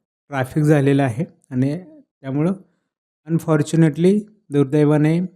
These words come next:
अ, या ठिकाणी काय होतंय, पियानो क्लासला येण्यासाठी उशीर होतोय. I apologize for that. त्याबद्दल मी, अ, क्षमा प्रार्थी आहे.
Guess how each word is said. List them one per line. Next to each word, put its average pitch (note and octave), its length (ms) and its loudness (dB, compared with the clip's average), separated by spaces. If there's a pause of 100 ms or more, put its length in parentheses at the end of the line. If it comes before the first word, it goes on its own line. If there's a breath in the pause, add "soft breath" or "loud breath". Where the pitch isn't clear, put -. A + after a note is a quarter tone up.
(180)
अ, B2 360 0 (960)
या C3+ 100 0
ठिकाणी C#3+ 320 0
काय D#3+ 160 0
होतंय, F#3 380 2 (1000)
पियानो F3 300 4
क्लासला E3 420 0
येण्यासाठी C#3 420 0
उशीर B2+ 300 0
होतोय. A#2+ 200 -14 (540)
I D3 120 0
apologize D3+ 840 2 (200)
for B2 120 0
that. G#2+ 200 -4 (320)
त्याबद्दल B2+ 440 -2
मी, D#3+ 240 0 (640)
अ, B2 60 -18 (240)
क्षमा C#3 680 0 (400)
प्रार्थी A#2+ 360 -6
आहे. C#3 220 0